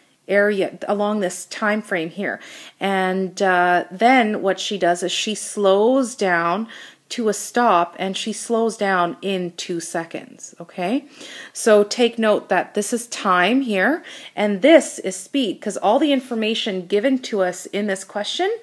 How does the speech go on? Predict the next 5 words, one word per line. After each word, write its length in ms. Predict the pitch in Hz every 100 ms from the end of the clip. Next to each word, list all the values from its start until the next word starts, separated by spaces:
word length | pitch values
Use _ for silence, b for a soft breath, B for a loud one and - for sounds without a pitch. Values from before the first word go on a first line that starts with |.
| B B B B
was 360 | 240 233 226 -
about 400 | 208 196 175 - - _ _
speed 640 | - - - 180 185 294 - _ _ _ _ -
and 240 | 196 208
time. 440 | 202 202 175 95